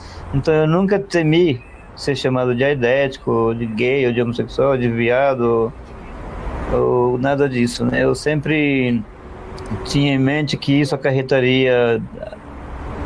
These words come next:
né, uma carga de discriminação. Então, quando sou eu, particularmente, sempre tive uma,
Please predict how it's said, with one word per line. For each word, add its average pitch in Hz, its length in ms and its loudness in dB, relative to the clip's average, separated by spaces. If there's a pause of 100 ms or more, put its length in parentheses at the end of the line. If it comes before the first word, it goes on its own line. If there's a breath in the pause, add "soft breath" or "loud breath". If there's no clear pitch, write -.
né, 117 120 2
uma 123 160 0
carga 120 400 -2
de 120 100 0
discriminação. 120 760 -4 (380)
Então, 127 260 -2
quando 131 140 -2
sou 135 180 0
eu, 151 140 4
particularmente, 151 840 -2
sempre 156 260 -2
tive 151 180 0
uma, 151 280 0